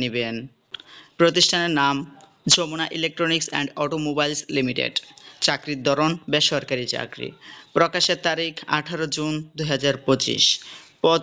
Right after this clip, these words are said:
ও লোকাবল একটি, ছয়জন। চাকরির খবর ঢাকা পোস্ট জবস। আবেদন করার মাধ্যম অনলাইন।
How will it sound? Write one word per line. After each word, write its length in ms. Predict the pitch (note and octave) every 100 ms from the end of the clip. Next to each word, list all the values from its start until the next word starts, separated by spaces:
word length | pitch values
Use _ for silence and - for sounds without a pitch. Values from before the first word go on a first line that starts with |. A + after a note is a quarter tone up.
| -
ও 20 | E3+ D#3+
লোকাবল 440 | D3 B2+ A#2+ A#2+ - _ _ -
একটি, 420 | D3+ D#3 - D#3 D#3 - _ _ _ _ _ _ _ _ -
ছয়জন। 500 | - D3+ C#3 C#3 A#2+ A2+ B2 B2 _ _ _ _ _ _ _ - _ - - -
চাকরির 400 | - F3 - G3 F3+
খবর 260 | C#3+ B2 B2+ D3 C#3
ঢাকা 220 | C3+ D#3+ D#3+
পোস্ট 280 | D3+ D3+ - - C#3
জবস। 400 | C3 A2+ - - - - _ _ _ - - - D3
আবেদন 280 | D3+ E3 E3+
করার 220 | E3 D#3+ E3
মাধ্যম 380 | D3 D3 E3+ D#3 D#3 - -
অনলাইন। 380 | C#3 B2+ B2 A#2+